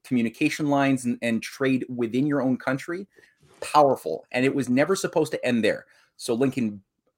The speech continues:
began it in eighteen sixty-three. He finished it in eighteen, eighteen sixty-nine. Well, it, it was finished in eighteen sixty-nine. And, uh, and there's a bunch of anomalies that all happen around the same time, you know, like,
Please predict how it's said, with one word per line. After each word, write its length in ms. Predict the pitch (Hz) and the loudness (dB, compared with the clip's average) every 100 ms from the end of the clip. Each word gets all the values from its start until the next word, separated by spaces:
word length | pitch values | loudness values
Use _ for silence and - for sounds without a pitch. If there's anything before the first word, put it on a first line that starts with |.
| 120 110 | -20 -4
began 420 | 127 107 120 139 | -4 2 4 4
it 140 | 127 - | 2 -2
in 120 | 143 - | -4 -4
eighteen 280 | 131 135 | -6 -6
sixty-three. 640 | 123 127 - 110 113 151 240 - - _ _ | -6 -6 -6 -6 -6 -6 -8 -14 -20 _ _
He 140 | - | -12
finished 420 | 139 - 208 226 - | -8 6 6 6 2
it 120 | 180 | 2
in 120 | 160 | 2
eighteen, 380 | 147 151 143 131 - | 0 -2 0 0 0
eighteen 280 | 131 135 127 | -2 0 -2
sixty-nine. 600 | 120 - 107 92 110 139 | -2 -4 -2 0 -2 -2
Well, 240 | 120 117 - - | 2 2 2 -6
it, 140 | 110 - - | -12 -10 -6
it 140 | 139 | -4
was 140 | 120 | -4
finished 300 | - 98 92 | -4 -6 -4
in 80 | 107 | -4
eighteen 240 | 101 98 104 | -4 -4 -6
sixty-nine. 500 | 92 - 85 85 135 _ - - - - - - - - _ _ | -8 -6 -6 -6 -8 _ -20 -20 -20 -20 -20 -20 -20 -20 _ _
And, 420 | 151 160 156 151 143 | 4 8 8 8 10
uh, 420 | 147 139 131 127 - - - _ | 12 12 10 6 2 -14 -20 _
and 100 | 151 | 2
there's 160 | 156 151 | 4 2
a 60 | |
bunch 300 | 127 190 214 | 6 6 6
of 80 | 202 | 4
anomalies 440 | 135 139 139 117 | 4 6 4 2
that 100 | 104 | 2
all 140 | 120 147 | 4 4
happen 300 | 151 151 143 | 2 -2 2
around 180 | 120 117 | 2 0
the 60 | |
same 220 | - 107 | -2 -6
time, 280 | 98 147 85 | -4 -6 -6
you 60 | 87 | -4
know, 120 | 107 | -2
like, 220 | 110 - | -2 -4